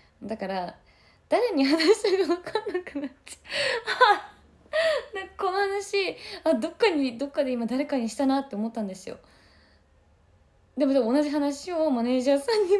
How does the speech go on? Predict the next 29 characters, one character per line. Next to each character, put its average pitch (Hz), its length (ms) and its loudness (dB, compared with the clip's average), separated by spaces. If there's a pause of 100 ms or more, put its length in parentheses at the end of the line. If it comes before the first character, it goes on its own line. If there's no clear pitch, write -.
も 381 60 -4
し - 160 -12
た。 330 200 -2
<laughs> - 60 -20 (3250)
一 - 320 -10
通 359 240 -8
り、 349 100 -8
そ 339 120 -10
し - 60 -12
て 320 80 -4
二 277 160 4
周 370 220 -6
目 370 140 -4
し 381 60 -10
て 165 180 -2
る 170 60 -8
っ - 40 -10
て - 140 -6
こ 196 100 -14
と 196 120 -10
だ 185 160 -8
か 185 100 -6
ら 175 100 -8
ね、 185 160 -12
こ - 60 -14
れ。 - 80 -6
<laughs> 285 40 4
や 294 40 2
ば - 60 -6